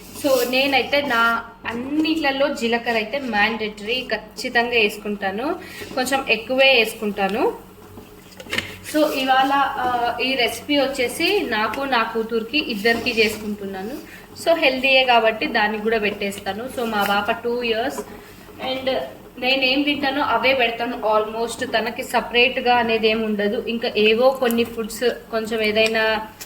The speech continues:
లైక్ మా హస్బెండ్కి ఇట్లా ఏదైనా, ఆ,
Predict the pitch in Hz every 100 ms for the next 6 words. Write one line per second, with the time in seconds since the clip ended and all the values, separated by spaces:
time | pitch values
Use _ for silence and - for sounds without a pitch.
0 | - - 226 226 220 226 220 214 220 208
1 | 202 226 226 226 214 208 208 202 214 214
2 | 208 185 196 196 185 185